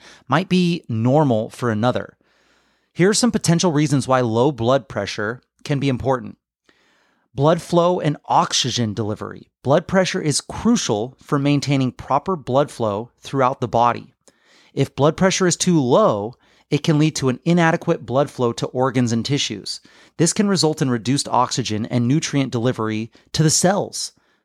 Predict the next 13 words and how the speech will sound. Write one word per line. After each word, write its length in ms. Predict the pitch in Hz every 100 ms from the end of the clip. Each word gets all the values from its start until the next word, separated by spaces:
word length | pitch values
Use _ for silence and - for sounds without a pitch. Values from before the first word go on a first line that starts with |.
| -
potentially 420 | 147 - 165 175
causing 400 | - 143 127 123
dizziness 720 | 92 127 139 175 190 - - -
or 180 | 113 107
fainting 720 | - 147 175 - 175 175 165 _
or 120 | 135 151
even 280 | 185 214 156 -
organ 440 | - 196 208 156
damage 380 | 120 113 104 98
in 100 | 107
some 240 | 98 117 107
severe 540 | - - 110 117 120
cases. 640 | - 135 127 101 90 -